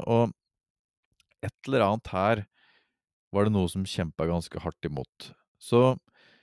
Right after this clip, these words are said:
selv om jeg har, eh, visst om øvelsen lenge, så kom jeg alltid på noen smarte, gode unnskyldninger, så det ble aldri noe av. Hvorpå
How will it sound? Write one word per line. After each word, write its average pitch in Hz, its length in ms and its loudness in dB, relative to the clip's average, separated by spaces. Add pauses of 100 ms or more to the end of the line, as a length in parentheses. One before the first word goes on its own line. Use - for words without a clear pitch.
(240)
selv 110 340 2
om 113 140 4
jeg 117 260 6
har, 104 480 6
eh, 101 560 2
visst - 360 -2
om 95 240 2
øvelsen 95 760 0
lenge, 113 540 2 (580)
så 117 720 6 (1300)
kom 107 160 0
jeg - 160 0
alltid 110 560 0
på 98 180 2 (220)
noen 98 380 -2
smarte, 98 880 0 (360)
gode 95 460 2 (100)
unnskyldninger, 104 600 -2
så 117 160 -2
det 117 120 2
ble 98 240 2
aldri 85 300 0
noe 95 100 -2
av. 85 300 0 (680)
Hvorpå 113 280 4